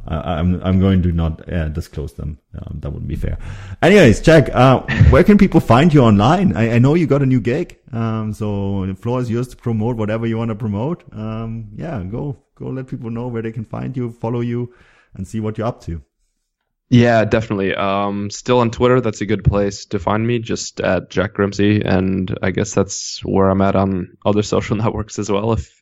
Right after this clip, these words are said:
Speaker 2: if you're on there. So, yeah, I mean, I'll be always tweeting about Bundesliga, of course, because I love to watch it, but not as, not as fun as, uh, as talking about it here.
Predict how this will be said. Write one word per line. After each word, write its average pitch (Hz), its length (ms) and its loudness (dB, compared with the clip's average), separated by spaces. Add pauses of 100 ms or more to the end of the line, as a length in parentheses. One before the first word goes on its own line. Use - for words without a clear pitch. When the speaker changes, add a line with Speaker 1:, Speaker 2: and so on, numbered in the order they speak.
Speaker 2:
if - 140 -10
you're 98 160 2
on 98 120 2
there. 98 280 2
So, 104 560 0 (1200)
yeah, 107 280 2 (240)
I 98 120 -6
mean, 98 180 -4
I'll 95 140 0
be 98 480 -6 (360)
always 98 280 0
tweeting 98 300 0
about 92 200 2
Bundesliga, 95 480 0
of 90 100 -2
course, - 280 0
because - 320 -4
I - 60 -2
love - 200 0
to - 80 0
watch - 240 -2
it, 65 160 -2
but - 220 -2 (320)
not 95 240 -2
as, - 240 -6 (120)
not 101 200 0
as 98 100 -4
fun 98 240 4
as, 95 340 4
uh, 95 380 2 (560)
as 98 140 -2
talking 104 280 0
about 101 220 2
it 101 80 0
here. 123 280 -2